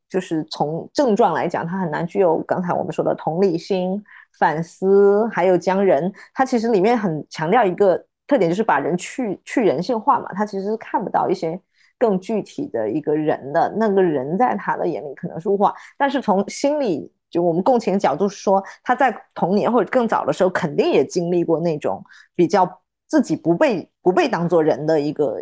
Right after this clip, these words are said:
一个，一个经验和体验，所以他之后才发展出来这样的一个人格，如果从创伤的角度而言。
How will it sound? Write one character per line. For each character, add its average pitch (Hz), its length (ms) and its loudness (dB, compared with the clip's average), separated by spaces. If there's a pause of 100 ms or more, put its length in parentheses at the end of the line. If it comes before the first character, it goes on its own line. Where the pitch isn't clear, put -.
(100)
一 156 120 -2
个， 160 200 2
一 160 140 0
个 180 140 2
经 190 240 0
验 196 180 2
和 170 120 -2
体 - 220 -10
验， 165 240 0
所 165 240 2
以 220 120 4
他 160 200 -2
之 175 160 -2
后 175 140 0
才 160 140 -2
发 202 240 0
展 147 220 -2
出 - 120 -16
来 147 140 -2
这 190 120 -2
样 170 140 -2
的 - 80 -10
一 - 140 -8
个 127 140 0
人 104 180 -4
格， 147 80 2
如 202 120 6
果 190 120 6
从 180 160 -4
创 220 200 -2
伤 226 160 0
的 247 120 0
角 110 160 -2
度 - 140 -4
而 - 180 -2
言。 78 160 -4